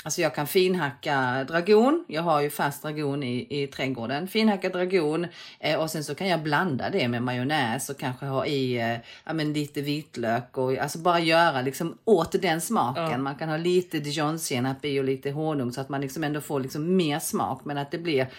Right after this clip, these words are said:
Speaker 1: lite liknande faktiskt en, en, en köpebea.
Speaker 2: Men problem,
Speaker 1: Fast då gör man den på
Speaker 2: ja,
Speaker 1: majonnäs.
Speaker 2: te-, ja, det som är smidigt är ju det här att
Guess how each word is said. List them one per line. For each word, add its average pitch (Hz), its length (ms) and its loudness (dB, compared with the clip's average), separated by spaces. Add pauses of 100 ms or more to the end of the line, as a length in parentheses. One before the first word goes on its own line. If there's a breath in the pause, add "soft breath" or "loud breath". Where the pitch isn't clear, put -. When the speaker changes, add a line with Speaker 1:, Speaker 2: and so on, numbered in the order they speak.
(200 loud breath)
Speaker 1:
lite 294 400 2
liknande 151 640 0
faktiskt 170 340 -4
en, 147 180 -6
en, 156 340 -8 (100)
en 180 120 -4
köpebea. 202 560 0
Speaker 2:
Men 208 220 2
problem, 226 320 2
Speaker 1:
Fast 196 120 2
då 170 60 0
gör 170 180 6
man 139 140 0
den 139 120 -2
på - 60 -6
Speaker 2:
ja, 151 40 -4
Speaker 1:
majonnäs. 190 440 2
Speaker 2:
te-, 220 160 -4
ja, 185 140 0
det 180 240 -2
som 190 180 -4
är 180 40 -2
smidigt 185 540 -6
är 220 100 4
ju 180 120 2
det 175 100 -4
här 165 460 -4
att 170 180 -6